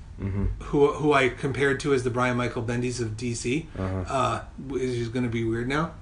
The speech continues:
Speaker 2: His, his Green Lantern arcs were like, what would a, what would a seven hundred million dollar movie look like?
Speaker 1: Hmm.
Speaker 2: What would a billion dollar movie look like?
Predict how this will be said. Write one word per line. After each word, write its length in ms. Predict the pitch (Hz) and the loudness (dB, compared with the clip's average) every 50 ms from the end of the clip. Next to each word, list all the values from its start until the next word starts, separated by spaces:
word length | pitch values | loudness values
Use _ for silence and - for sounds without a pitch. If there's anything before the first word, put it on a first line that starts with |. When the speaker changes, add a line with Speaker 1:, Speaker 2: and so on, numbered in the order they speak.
| - - - - - - - - - - - - - - - - - - | -16 -16 -14 -14 -14 -14 -14 -16 -16 -16 -16 -16 -16 -16 -16 -16 -16 -16
Speaker 2:
His, 440 | - - - 196 190 185 165 147 175 | -8 2 8 10 10 10 8 4 -2
his 280 | - - 185 180 165 | 0 4 4 4 4
Green 260 | 143 127 156 156 151 147 | 4 2 2 4 4 4
Lantern 520 | 147 147 156 156 - 175 147 139 139 - - | 4 2 2 2 2 0 0 0 -2 -4 -2
arcs 500 | 135 131 123 113 - - - - - - - - - - - - - - - - - - | 2 2 2 2 0 -2 -8 -8 -8 -10 -12 -14 -14 -14 -14 -14 -14 -14 -16 -14 -4 2
were 160 | 139 143 131 | 4 6 6
like, 380 | 123 123 127 120 110 104 - - - - - - - - - - - - - - | 6 4 4 2 0 -4 -8 -12 -14 -16 -16 -18 -16 -16 -16 -16 -16 -14 -10 -8
what 380 | - 131 127 139 151 151 151 156 | -6 -2 4 6 6 6 4 2
would 180 | 135 143 147 139 | 2 4 4 4
a, 100 | 127 110 - - - | 4 2 0 -2 0
what 200 | 143 147 165 165 160 | 2 2 2 4 4
would 140 | 160 139 | 2 2
a 20 | 131 | 2
seven 400 | 107 - - 170 147 143 147 143 | 0 2 2 2 4 4 2 0
hundred 380 | 127 123 143 139 127 127 123 120 | 0 0 0 2 2 2 2 2
million 280 | 127 131 127 123 123 117 | 0 -2 -2 -2 -2 0
dollar 260 | 120 120 120 117 113 | 0 0 0 0 0
movie 300 | 113 113 117 113 113 113 | -2 -2 -2 -2 -2 -2
look 220 | 107 110 - - 95 | -4 -6 -8 -10 -10
like? 220 | 87 69 - - - - - - - - - - - - | -10 -10 -10 -10 -6 -6 -6 -6 -6 -12 -14 -14 -8 -4
Speaker 1:
Hmm. 160 | 110 104 92 85 - - - - - - - - - - - - | -2 -2 -2 -2 -4 -8 -12 -12 -12 -12 -12 -14 -14 -14 -4 4
Speaker 2:
What 140 | - 220 277 | 4 6 8
would 100 | 311 269 | 10 8
a 60 | 185 120 | 8 8
billion 360 | 110 131 156 156 143 135 127 | 6 4 6 6 6 4 2
dollar 240 | 113 107 104 101 98 | -2 -2 -4 -4 -6
movie 220 | 101 104 98 98 | -6 -6 -8 -8
look 220 | 98 110 - - | -10 -10 -10 -10
like? 180 | 127 117 - | -12 -12 -12